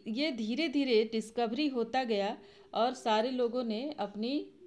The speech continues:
जानकारी को, knowledge को बढ़ाया आगे, और धीरे धीरे उन लोगों ने ये सो-, सोचा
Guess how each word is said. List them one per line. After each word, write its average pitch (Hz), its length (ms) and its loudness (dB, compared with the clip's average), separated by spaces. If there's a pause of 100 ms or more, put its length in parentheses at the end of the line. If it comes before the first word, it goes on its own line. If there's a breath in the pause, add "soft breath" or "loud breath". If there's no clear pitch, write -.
जानकारी 190 580 -4
को, 262 180 -6
knowledge 208 420 0
को 254 140 -6
बढ़ाया 196 560 0
आगे, 175 320 -6 (480 loud breath)
और 233 220 0
धीरे 233 340 -2
धीरे 277 300 -2
उन 226 200 -4
लोगों 226 300 -2
ने 254 140 -4
ये 226 300 -4
सो-, 226 340 -4
सोचा 220 580 -6